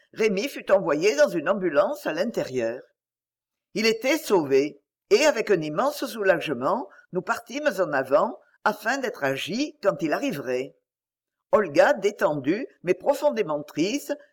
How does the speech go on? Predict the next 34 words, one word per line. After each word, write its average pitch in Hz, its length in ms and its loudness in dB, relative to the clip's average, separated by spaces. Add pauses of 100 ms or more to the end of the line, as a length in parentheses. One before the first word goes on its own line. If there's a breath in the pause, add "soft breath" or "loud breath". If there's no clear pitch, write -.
(120 soft breath)
ne 220 100 -2
m'avait 247 260 2
fait 262 300 -6
aucune 285 400 -2
confidence. 127 840 -4 (1200)
J, 202 480 -4 (160)
que 208 80 4
nous 185 140 4
ne 156 100 -2
connaissions 240 560 -4
pas, 196 400 0 (140)
était 220 340 2
encombré 214 520 0
de 269 100 -2
militaires, 180 680 4 (140)
de 160 60 -4
réfugiés, 170 840 -2 (300)
et 175 100 6
je 269 120 0
vis 277 160 -2
le 185 100 2
moment 151 480 2 (140 loud breath)
où 196 100 -2
nous 190 180 2
allions 139 240 2
être 277 260 0
obligés 156 580 0
de 208 120 -2
chercher 262 400 -4
un 165 140 2
gîte 254 400 -4
dans 208 140 -2
les 143 200 -2
environs. 120 560 -4